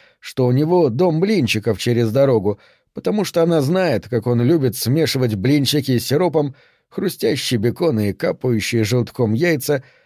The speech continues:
в невероятную вкуснятину пира, веселым сердечным смехом толстяка, ржущего над таблетками омега-три. Но такой пир он себе позволял нечасто.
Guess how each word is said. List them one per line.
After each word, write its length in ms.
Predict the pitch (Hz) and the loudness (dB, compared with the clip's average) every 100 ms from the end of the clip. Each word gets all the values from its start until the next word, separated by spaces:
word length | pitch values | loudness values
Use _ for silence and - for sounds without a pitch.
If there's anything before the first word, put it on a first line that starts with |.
| _ | _
в 140 | 107 117 | -4 0
невероятную 720 | 131 123 131 170 147 151 143 | 2 2 2 2 0 0 0
вкуснятину 840 | - 131 123 147 180 143 147 143 | 0 -4 -2 -2 0 0 0 0
пира, 560 | 131 - 147 123 98 - _ _ _ _ | -2 -2 0 0 0 -6 _ _ _ _
веселым 600 | 85 87 - 92 139 110 | -8 -8 -4 -2 0 -2
сердечным 680 | 95 117 110 135 120 - 120 | -2 -2 0 0 -2 -2 -2
смехом 560 | 104 113 143 120 117 110 | -2 -2 0 0 -2 0
толстяка, 640 | 110 101 - 101 165 151 - - _ _ | -2 -2 -4 -2 0 0 -4 -18 _ _
ржущего 720 | - 113 107 180 151 - 139 131 | -4 -2 0 -2 -2 -2 0 2
над 280 | 131 110 | 0 -2
таблетками 680 | - 113 143 139 - 127 127 | -2 0 0 0 0 0 2
омега-три. 800 | 120 120 120 107 107 - 87 - _ _ _ _ _ _ - | 2 2 0 0 -2 -4 -12 -14 _ _ _ _ _ _ -10
Но 180 | 117 180 | -6 -4
такой 360 | 190 151 143 | -4 -2 0
пир 320 | 123 147 175 156 | 0 2 0 0
он 180 | 123 110 | -4 -4
себе 320 | - 98 147 | -4 -2 0
позволял 580 | 120 113 104 110 123 117 | 0 -2 0 2 2 2
нечасто. 560 | 113 104 - - - | 0 -2 -6 -10 -16